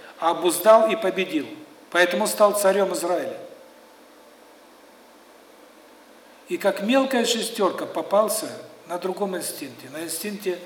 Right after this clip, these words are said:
с-, продолжения рода. Запал на Версаве, из-за этого убил её мужа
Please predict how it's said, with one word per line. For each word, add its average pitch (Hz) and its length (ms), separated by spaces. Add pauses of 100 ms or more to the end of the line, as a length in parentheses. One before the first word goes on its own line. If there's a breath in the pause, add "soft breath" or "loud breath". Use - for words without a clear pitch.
(180)
с-, 170 380
продолжения 170 560
рода. 156 260 (2250)
Запал 170 460
на 156 60
Версаве, 180 560
из-за 156 160
этого 175 260
убил 165 340
её 151 200
мужа 180 420